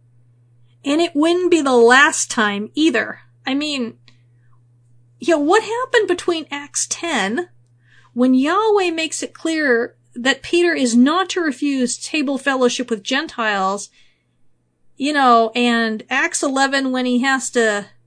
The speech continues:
tell the Jewish believers back in Jerusalem that they shouldn't refuse Gentiles at their table, and Acts fifteen,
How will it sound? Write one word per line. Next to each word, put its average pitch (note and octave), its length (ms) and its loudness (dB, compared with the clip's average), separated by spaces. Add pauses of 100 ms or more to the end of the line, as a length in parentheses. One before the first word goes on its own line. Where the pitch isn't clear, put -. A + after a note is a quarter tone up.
(680)
tell D4 560 6
the A#3+ 100 0
Jewish D4 380 -2
believers C4+ 360 -2
back B3 240 0
in A3+ 100 0
Jerusalem C#4+ 520 0
that A#3+ 180 0
they F4 220 6
shouldn't D#4 420 -2
refuse B3+ 460 0
Gentiles A3+ 540 -2
at G#3 100 -6
their G#3 100 -6
table, A3 480 -6 (380)
and F4 340 2 (1040)
Acts G4 320 0
fifteen, C#5+ 440 -2